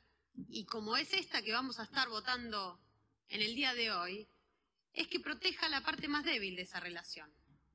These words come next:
Y me da mucho orgullo que la Cámara de Diputados haya emitido un dictamen casi por unanimidad que sea protectorio del trabajo. Claramente que cuando tenemos que conjugar los intereses de las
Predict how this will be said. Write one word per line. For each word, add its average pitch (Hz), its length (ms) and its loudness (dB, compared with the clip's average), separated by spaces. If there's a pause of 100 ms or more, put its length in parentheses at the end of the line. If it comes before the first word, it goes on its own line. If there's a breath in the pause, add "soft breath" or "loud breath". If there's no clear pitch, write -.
(840)
Y 294 140 2
me 302 100 2
da 359 140 4
mucho 403 260 2
orgullo 370 340 2
que 254 80 2
la 247 120 2
Cámara 302 300 4
de 240 100 2
Diputados 226 840 0
haya 294 240 2
emitido 269 420 0
un 311 140 2
dictamen 220 520 0
casi 320 340 -2
por 196 180 -6
unanimidad 208 760 -2 (800)
que 320 360 2
sea 330 240 0
protectorio 277 640 -2
del 220 140 -2
trabajo. 247 480 -2 (1300 loud breath)
Claramente 392 520 4
que 294 140 4
cuando 269 240 0
tenemos 320 340 2
que 262 140 -4
conjugar 285 420 2
los 320 180 0
intereses 269 500 0
de 247 100 0
las 240 120 0